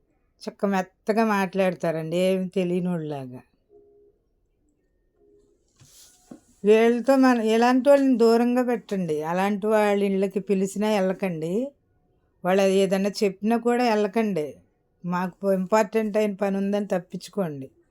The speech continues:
వాళ్ళు అలా ఉన్నప్పుడు మనం ఉండాలండి పట్టుదలతో.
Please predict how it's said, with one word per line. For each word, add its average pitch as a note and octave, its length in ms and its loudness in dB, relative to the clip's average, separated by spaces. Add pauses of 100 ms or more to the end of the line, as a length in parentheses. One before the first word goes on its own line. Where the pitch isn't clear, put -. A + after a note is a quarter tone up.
(880)
వాళ్ళు G#3 240 4
అలా G#3 220 2
ఉన్నప్పుడు A3+ 380 0
మనం B3 440 4
ఉండాలండి A#3+ 480 2
పట్టుదలతో. F#3 960 0